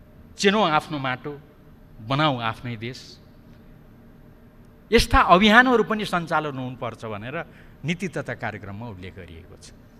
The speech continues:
हाम्रा आधारहरूलाई बलियो बनाउनको लागि, ठोस आधारहरू तयार गर्न नै यस्ता कार्यक्रमहरू, अभियानहरू अगाडि सारिएका हुन्। यसको बारेमा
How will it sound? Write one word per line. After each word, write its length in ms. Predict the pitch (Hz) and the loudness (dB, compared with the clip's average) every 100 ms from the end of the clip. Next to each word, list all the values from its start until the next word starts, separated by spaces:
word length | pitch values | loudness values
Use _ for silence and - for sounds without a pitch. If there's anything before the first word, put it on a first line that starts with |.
| - - - - - - - - - - - - - - - - - - | -20 -20 -20 -20 -20 -20 -20 -20 -20 -20 -20 -20 -20 -20 -20 -20 -20 -2
हाम्रा 240 | - 247 240 | 2 6 6
आधारहरूलाई 840 | 151 190 220 277 247 208 190 151 - - - 135 | 8 8 8 8 6 4 2 -2 -10 -20 -8 2
बलियो 280 | 170 170 | 2 2
बनाउनको 460 | 131 123 123 123 139 | -2 -4 -6 -8 -6
लागि, 300 | 127 131 170 - - - - - - | -4 -4 -8 -18 -20 -20 -20 -20 4
ठोस 260 | 233 277 - | 6 6 4
आधारहरू 560 | 170 175 208 220 180 | 4 6 6 6 2
तयार 320 | 160 160 147 127 | -2 0 0 0
गर्न 320 | 131 143 143 | -4 -4 -6
नै 160 | 120 95 - - 208 | -8 -12 -18 -8 -6
यस्ता 260 | - 185 | -2 -2
कार्यक्रमहरू, 640 | 147 135 131 131 123 113 113 | 0 0 -2 -6 -8 -10 -10
अभियानहरू 580 | 120 120 113 104 95 98 - - - - - - - - | -8 -6 -6 -10 -14 -16 -18 -20 -20 -20 -20 -20 -10 -4
अगाडि 240 | 131 113 | -2 -4
सारिएका 540 | 107 113 98 90 85 80 | -6 -10 -10 -12 -16 -18
हुन्। 160 | 80 - - - - - - - - - - - - - - | -20 -20 -20 -20 -20 -20 -20 -20 -20 -20 -20 -20 -20 -20 -4
यसको 240 | 156 - 143 | -4 -2 -2
बारेमा 460 | 120 123 147 147 | 0 -2 -4 -6